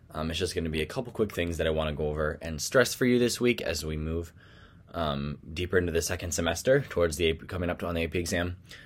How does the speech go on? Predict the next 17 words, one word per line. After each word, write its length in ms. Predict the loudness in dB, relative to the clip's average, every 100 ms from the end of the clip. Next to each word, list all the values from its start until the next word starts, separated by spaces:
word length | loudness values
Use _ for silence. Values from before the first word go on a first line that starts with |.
| -20 -4
Um, 180 | 2 4
the 80 | 6
first 280 | 4 6
thing 160 | 6 4
is 240 | 4 0
that, 340 | 4 6 6 4
I'm 180 | -4 -2
sure 180 | 0 0
you've 180 | 0
read 160 | 0 0
Missus 300 | 0 -6 -6
Richmond's 320 | -6 -4 -4
update, 340 | 0 6 6 6
but 140 | 2
that 160 | 4 4
the 80 |
national, 800 | 4 4 4 2 0 2 2 0